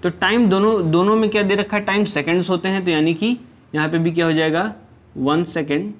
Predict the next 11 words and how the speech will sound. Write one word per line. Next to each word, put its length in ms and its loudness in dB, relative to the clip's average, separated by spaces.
upon 360 -4
वन 280 -2
second, 360 -10
और 100 0
वैल्यू 240 2
इसकी 220 -2
क्या 180 0
निकल 260 0
के 140 -4
आ 60 0
जाएगी, 420 -2